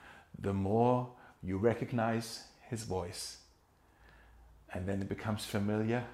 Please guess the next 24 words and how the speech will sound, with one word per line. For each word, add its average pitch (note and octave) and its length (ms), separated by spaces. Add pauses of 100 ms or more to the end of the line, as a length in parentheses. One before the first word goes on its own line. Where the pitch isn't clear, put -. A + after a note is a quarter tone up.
(320)
and F#2+ 140
then F#2+ 100
it G2+ 80
becomes G#2 520 (1160)
a A2+ 60
new A#2+ 220
normal, B2 460 (240)
and G#2+ 120
it G#2 100
becomes G#2 400
an G2 100
adventure. G2 560 (1120)
An G#2 100
adventure. F#2 560 (680)
The B2+ 100
second G#3 420
posture, A2+ 640
and A2+ 220
just C3 240
very C#3 240
briefly A2+ 480
I'll G2+ 100
do G#2 160
this, G2 360